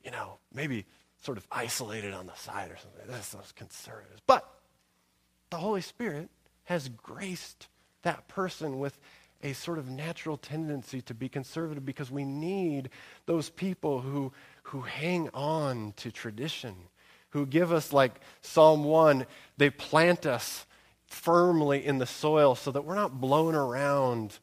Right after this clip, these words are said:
like chaff in a wind. Of course, then there are those who say, "Those flaming liberals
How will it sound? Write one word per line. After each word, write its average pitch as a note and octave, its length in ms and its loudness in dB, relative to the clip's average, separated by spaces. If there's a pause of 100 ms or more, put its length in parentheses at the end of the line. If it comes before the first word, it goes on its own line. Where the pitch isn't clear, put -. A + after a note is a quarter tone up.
like A2+ 340 -4
chaff - 680 -10
in B2 140 -12
a G#2+ 60 -10
wind. G#2 580 -14 (1120)
Of - 120 -20
course, B3 220 6
then B3 280 10
there F#3+ 260 4
are E3 60 4
those C3+ 440 0
who C#3 100 -8
say, B2+ 540 0 (500)
"Those C3+ 300 -4
flaming C#3 800 -6
liberals F#2+ 920 -8